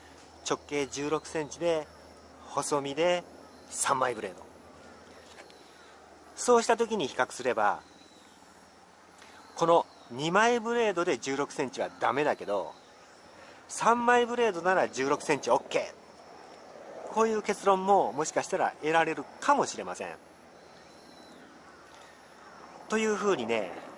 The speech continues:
このプロペラは、とりあえずこの形で作りましたが、え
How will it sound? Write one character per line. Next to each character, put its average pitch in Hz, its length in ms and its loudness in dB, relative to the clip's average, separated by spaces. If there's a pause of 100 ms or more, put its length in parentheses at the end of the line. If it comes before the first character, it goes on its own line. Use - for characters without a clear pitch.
(1080)
こ 185 100 0
の 208 140 4
プ 202 120 -4
ロ 190 100 2
ペ 185 100 -2
ラ 170 140 4
は、 135 300 2 (840)
と 233 140 0
り 240 160 -4
あ 262 100 2
え 269 60 -2
ず 196 120 -8
こ - 120 -2
の 147 80 0
形 - 280 -2
で 135 120 -8
作 - 160 -12
り 131 60 -8
ま 135 120 -4
し - 60 -10
た 98 120 -4
が、 101 260 0 (1080)
え 90 560 -10